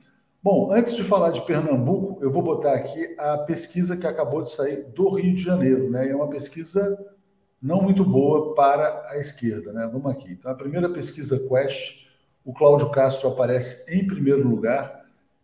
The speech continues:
E olha só o que diz o Felipe Nunes, né? Que é o chefe da Quest. Ele fala: Bom, o governo, o governador Cláudio Castro aparece com vantagem, mesmo tendo um governo apenas regular para a maioria, quarenta e dois por cento,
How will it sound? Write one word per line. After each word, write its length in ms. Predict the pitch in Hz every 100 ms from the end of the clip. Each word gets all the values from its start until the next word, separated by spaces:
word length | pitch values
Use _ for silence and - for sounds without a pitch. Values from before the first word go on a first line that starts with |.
| _
E 80 | 127
olha 200 | 160 160
só 180 | - 160
o 40 |
que 100 | 156
diz 160 | - 147
o 60 | 143
Felipe 340 | - 147 147
Nunes, 340 | 123 107 101
né? 160 | 110 120
Que 120 | -
é 40 | 123
o 60 |
chefe 380 | - 135 127 -
da 100 | 117
Quest. 560 | - 120 123 - - _ _ _ -
Ele 140 | 147
fala: 500 | - 107 87 85 - 131
Bom, 420 | 135 101 - - 135
o 60 |
governo, 460 | 139 143 185 185 185
o 20 |
governador 500 | 127 160 156 143 143
Cláudio 280 | 143 135 135
Castro 340 | 151 151 175
aparece 320 | 156 131 131
com 100 | -
vantagem, 500 | 135 131 147 156 156
mesmo 360 | 147 180 180 185
tendo 180 | 156 156
um 40 |
governo 420 | 143 127 156 - -
apenas 520 | 156 - 190 185 185
regular 500 | 165 135 127 131 -
para 160 | 143 143
a 60 |
maioria, 420 | 143 143 117 110
quarenta 400 | - 104 120 131
e 60 | 127
dois 200 | 123 123
por 200 | - -
cento, 280 | - 92